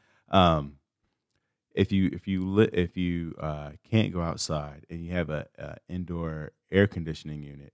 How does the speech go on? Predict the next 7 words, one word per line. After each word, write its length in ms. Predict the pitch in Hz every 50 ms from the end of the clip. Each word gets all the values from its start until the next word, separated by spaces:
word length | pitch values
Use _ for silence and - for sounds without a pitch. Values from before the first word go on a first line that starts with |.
| _ _ _ _ _ _ _ _ _ -
run 380 | 82 78 85 95 107 120 123
your 220 | 127 120 110 101 92
fan 560 | - - - 95 92 92 92 90 87 80 78
for 200 | - - 85 82
about 340 | 80 76 78 78 76 - -
twenty 320 | - - 87 80 82 78
minutes. 500 | 76 76 73 73 - - _ - - -